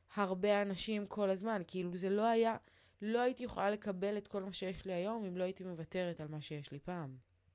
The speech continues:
כנ"ל נוי עם הדירה שלה. לא היינו יכולות לב-, לחיות את החיים שיש לנו היום ולקבל את כל הערך שיש בו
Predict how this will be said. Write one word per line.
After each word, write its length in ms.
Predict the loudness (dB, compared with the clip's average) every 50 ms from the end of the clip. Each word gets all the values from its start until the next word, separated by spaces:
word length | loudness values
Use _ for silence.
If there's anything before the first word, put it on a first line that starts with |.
| _ _ _ _ _ _ _ _ _ _ _ _ _ _ _ _ _ _ _ _ -20 -20 -20 -20 -20 -20 -20 _ _ -10
כנ"ל 380 | -6 -4 -2 0 0 0 0 0
נוי 260 | 0 0 0 0 0
עם 120 | 0 -2
הדירה 360 | -2 -2 0 0 0 0 0 0
שלה. 300 | -2 -4 -4 -4 -6 -8 -10 -16 _ _ _ _ _ _ _ _ -20 _ _ _ _ -2
לא 120 | 2 6
היינו 380 | 6 6 6 6 4 2 0 0
יכולות 400 | -2 -2 0 0 0 0 0 0
לב-, 260 | 0 0 0 0 -2 -2 -2
לחיות 560 | -2 -4 -4 -4 -4 -4 -2 0 0 0 0
את 140 | -2 -4 -6
החיים 380 | -6 -4 -2 -2 -2 0 -2 -2
שיש 320 | -2 -2 -2 -2 -2 -2
לנו 220 | -4 -4 -2 -2 -2
היום 320 | 0 0 0 -2 -2 -4 -4
ולקבל 520 | -4 -6 -6 -6 -6 -6 -4 -2 -2 -2
את 60 | -4
כל 220 | -6 -6 -4 -2 -2
הערך 440 | -2 -2 -2 -4 -2 -4 -4 -6 -6
שיש 420 | -6 -4 -2 -2 -2 -2 -4 -4
בו 180 | -6 -6 -6